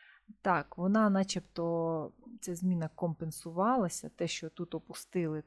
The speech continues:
те і тут опустили, але це не тотожні, на мій погляд, поняття. Ну і ми бачимо, що, да, ми, от у нас тут все дуже сильно затягнуто. А якщо, наприклад, отут був би малюнок, то цей малюнок просто б,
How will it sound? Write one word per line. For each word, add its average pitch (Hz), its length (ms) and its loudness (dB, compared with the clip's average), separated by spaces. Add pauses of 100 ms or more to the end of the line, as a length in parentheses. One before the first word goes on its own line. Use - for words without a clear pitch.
(100)
те 156 400 -2
і - 40 -10
тут 277 360 -4
опустили, 160 640 -2
але 180 340 0
це 220 240 0
не 214 140 6
тотожні, 175 720 -2
на 151 120 -8
мій 156 240 -6
погляд, 160 300 -10 (100)
поняття. - 540 -12
Ну 226 160 4
і 220 80 8
ми 202 140 2
бачимо, 165 540 0
що, - 200 -14
да, 220 240 -2
ми, 180 260 -4
от 165 240 -8
у 175 40 -6
нас 160 180 -8
тут - 240 -14
все - 360 -2
дуже 160 300 -6
сильно 160 360 -8
затягнуто. 185 680 0 (880)
А 170 320 -2
якщо, 175 320 0
наприклад, 170 640 -4 (360)
отут 185 400 0
був 170 300 -2
би 160 160 0
малюнок, 185 600 4
то - 140 -14
цей 208 200 -2
малюнок 196 520 4
просто 185 600 2
б, - 120 -12